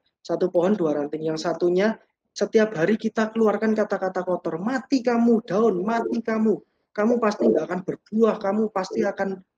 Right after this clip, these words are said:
rusak, kamu pasti akan mati." Yang satunya kita ngomong, "Pohon, kamu daunnya akan berbuah, kamu akan menjadi berkat bagi orang lain, kamu akan menjadi, eh, pohon yang berguna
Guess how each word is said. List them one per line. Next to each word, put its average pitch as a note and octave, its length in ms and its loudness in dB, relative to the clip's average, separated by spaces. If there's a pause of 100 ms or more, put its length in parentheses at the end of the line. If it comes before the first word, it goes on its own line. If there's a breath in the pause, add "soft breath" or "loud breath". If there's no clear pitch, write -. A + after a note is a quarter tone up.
(520)
rusak, G3+ 480 2
kamu G3+ 240 2
pasti G3+ 240 0
akan G3+ 240 0
mati." F#3 400 -4 (480)
Yang E3 240 0
satunya G#3 320 2
kita A3 240 -2
ngomong, - 200 -8 (520)
"Pohon, D#3+ 400 4
kamu E3 320 0
daunnya D3+ 560 0
akan D#3+ 140 -8 (100)
berbuah, D#3 560 2
kamu D3+ 240 -4 (160)
akan D3+ 160 -6
menjadi D3 480 -2 (320)
berkat F3 300 0 (100)
bagi - 240 0
orang E3 240 0
lain, G#3+ 240 4
kamu E3+ 260 -4 (140)
akan E3 160 -8
menjadi, D3+ 460 0 (640)
eh, D#3+ 240 4
pohon F3 320 4
yang E3 160 0
berguna D#3+ 480 0